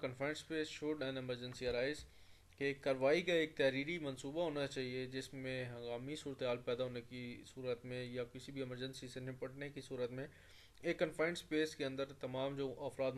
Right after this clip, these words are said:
मौजूद हैं उनको बचाया जा सके मुकर्रर वक्त के अंदर अंदर। तो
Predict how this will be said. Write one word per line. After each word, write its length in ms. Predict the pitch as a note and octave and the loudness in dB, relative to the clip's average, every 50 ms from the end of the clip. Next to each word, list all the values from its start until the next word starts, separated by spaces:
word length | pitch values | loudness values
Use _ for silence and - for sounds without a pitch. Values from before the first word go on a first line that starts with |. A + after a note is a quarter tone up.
| C3+ | 0
मौजूद 300 | C3 B2+ B2+ C3 C3+ C3+ | -2 -2 -2 -4 -2 -2
हैं 60 | C3+ | -4
उनको 180 | C3 B2+ C3 C3+ C3 C3 | -4 -4 -6 -4 -2 -2
बचाया 300 | C3 B2+ - B2 B2 B2 | -2 0 2 2 2 2
जा 180 | A#2 A#2+ A2 G#2+ G#2 | 2 0 -2 -2 -4
सके 240 | - A2+ - A2+ A#2+ | -8 -8 -6 -6 -6
मुकर्रर 480 | A#2+ A#2+ A#2 - D3+ D#3 D#3 D3 C#3 C#3 B2+ | -6 -6 2 4 8 8 8 8 8 6 4
वक्त 260 | B2+ C3 B2+ - - | 2 2 2 0 -6
के 100 | - C#3 - - | -10 -10 -10 -8
अंदर 280 | C3+ B2 A#2 A#2 A#2 A2 | -10 -6 -4 -2 -2 -2
अंदर। 260 | G#2+ G#2 G#2 G#2 G#2+ - - - - - - - - - - - - - - - - - - - - - | -2 -4 -4 -6 -6 -8 -14 -20 -20 -20 -20 -20 -20 -20 -20 -20 -20 -20 -20 -20 -20 -20 -20 -14 -8 -4
तो 80 | C#3 | 0